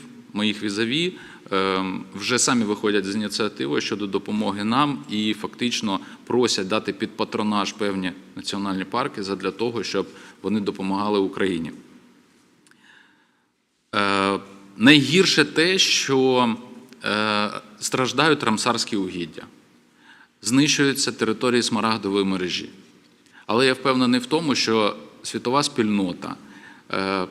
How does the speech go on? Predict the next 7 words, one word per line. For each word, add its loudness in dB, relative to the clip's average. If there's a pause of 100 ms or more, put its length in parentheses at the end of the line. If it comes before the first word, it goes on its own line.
підтримає 2
нас, 0 (500)
і 4
наша 2
майбутня 0
ініціатива 0
щодо, 0